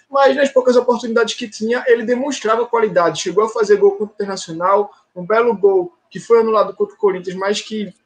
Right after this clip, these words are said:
no lance ele demonstrou qualidade. Em outras partidas ele demonstrava outras qualidades além do gol, da finalização, como, por exemplo, é, o bom uso da sua força física.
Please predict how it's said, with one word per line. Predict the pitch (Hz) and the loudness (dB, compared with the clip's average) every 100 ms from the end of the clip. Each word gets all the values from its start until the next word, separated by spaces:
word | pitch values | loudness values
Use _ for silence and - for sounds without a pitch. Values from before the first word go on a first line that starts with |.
| _ | _
no | 208 208 226 | -2 2 4
lance | 214 208 | 2 0
ele | 202 | -2
demonstrou | 196 214 208 - 220 | -2 -4 -6 -4 -4
qualidade. | 226 220 165 165 196 208 - - _ _ | -2 -4 0 0 0 -4 -12 -20 _ _
Em | 226 | 2
outras | 262 269 262 | 2 2 -2
partidas | 277 247 226 220 | -2 -2 -4 -2
ele | 220 | -2
demonstrava | 220 220 214 - 196 208 220 214 202 185 175 214 | -2 -4 -6 -4 -2 0 2 2 2 2 0 2
outras | 233 277 - | 0 0 -4
qualidades | 247 220 202 180 202 | -2 0 0 0 0
além | 196 196 | -2 -4
do | 196 | -8
gol, | 170 180 202 | -6 -2 -2
da | 202 | -2
finalização, | 208 196 196 196 185 - 180 | -6 -4 0 0 -2 -4 -6
como, | 208 214 | -4 -4
por | 214 214 | -2 -2
exemplo, | 196 185 175 190 180 165 _ - _ _ | -2 -4 -6 -4 -4 -6 _ -20 _ _
é, | 175 | 0
o | 180 190 | 2 2
bom | 240 214 | 2 2
uso | 233 247 | 2 0
da | 240 | 0
sua | 226 - 220 | 0 0 -2
força | 214 208 208 196 | 0 -2 -2 -4
física. | - 175 190 208 - | -10 -12 -14 -12 -14